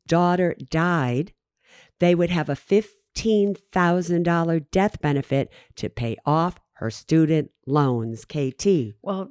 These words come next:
Speaker 2: then she said she has ten thousand dollar term life through work, that it's a dollar a month.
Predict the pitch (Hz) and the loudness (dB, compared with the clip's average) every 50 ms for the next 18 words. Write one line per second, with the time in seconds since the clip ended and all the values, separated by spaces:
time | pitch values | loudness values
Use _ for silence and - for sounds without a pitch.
0 | 254 247 294 214 185 214 254 285 302 240 202 196 196 185 - - 220 214 - - | -16 -20 -14 -8 -4 -4 -2 0 0 0 0 -2 -4 -6 -6 -8 -8 -8 -6 -4
1 | 233 214 202 208 - - 214 175 196 190 190 180 175 - - - - - 240 262 | -4 -4 -4 -6 -8 -8 -8 -6 -6 -6 -6 -8 -8 -12 -16 -16 -12 -8 -6 -6
2 | 302 - _ - 185 165 160 160 165 160 - 190 175 165 175 160 156 156 160 160 | -6 -6 _ -6 -6 -4 -4 -4 -6 -6 -6 -6 -6 -6 -6 -8 -8 -8 -8 -8
3 | 160 156 - - - 202 185 180 180 170 160 160 170 180 196 190 - _ _ _ | -10 -10 -12 -12 -10 -8 -6 -6 -6 -6 -6 -8 -6 -8 -8 -10 -12 _ _ _
4 | _ _ _ _ _ - _ - 220 214 190 180 185 214 240 240 170 - - _ | _ _ _ _ _ -20 _ -8 -4 -4 -4 -2 -2 -2 -2 -2 -4 -6 -8 _
5 | _ - 175 202 202 196 196 180 - - - - - 220 - - 233 196 208 220 | _ -6 -4 -2 -2 -2 -2 -4 -4 -6 -6 -4 -4 -6 -4 -4 -4 -4 -4 -2
6 | 220 226 220 196 185 175 160 165 190 214 220 185 143 - - | 0 0 2 2 2 2 2 2 2 0 0 -2 -4 -4 -8